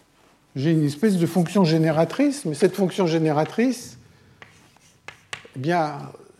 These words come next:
si je développe l'exponentielle, il n'y a que des moments entiers qui sortent.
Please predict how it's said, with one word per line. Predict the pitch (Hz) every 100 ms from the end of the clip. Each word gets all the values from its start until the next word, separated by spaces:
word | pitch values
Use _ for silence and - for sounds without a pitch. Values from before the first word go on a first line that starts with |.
| - -
si | - 160
je | 147
développe | 139 170 165 175 165 - - _ _ _ _ _ -
l'exponentielle, | 135 - 156 143 139 - 185 240 285 - - _ _ _ 139
il |
n'y |
a | 147
que | 208
des | 202
moments | 175 185 180 165
entiers | - 214
qui | 214 156
sortent. | - 139 - -